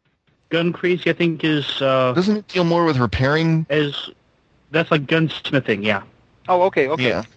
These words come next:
Speaker 3: That's fine then.
Speaker 1: It,
Speaker 3: Um,
Speaker 1: it, uh, yeah, that, that, that, that lets me use, uh, guns instead of engineering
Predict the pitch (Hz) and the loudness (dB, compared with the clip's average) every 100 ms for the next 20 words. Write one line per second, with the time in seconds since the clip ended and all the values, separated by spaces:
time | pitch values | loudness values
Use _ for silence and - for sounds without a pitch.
0 | _ 147 143 - 123 110 107 107 151 147 | _ -4 -4 -2 -2 -2 -2 -4 -2 -2
1 | 139 - 131 131 151 147 - 147 139 139 | -4 -6 0 2 2 -2 -4 -2 0 0
2 | 143 135 135 139 139 139 131 131 147 143 | 0 0 0 -2 -4 -4 -6 -6 -6 -2
3 | 156 143 - 131 135 143 143 135 - 135 | -2 -2 -2 -2 -2 -2 -4 -6 -2 0
4 | 135 123 123 117 104 104 | 0 -2 -4 -4 -6 -10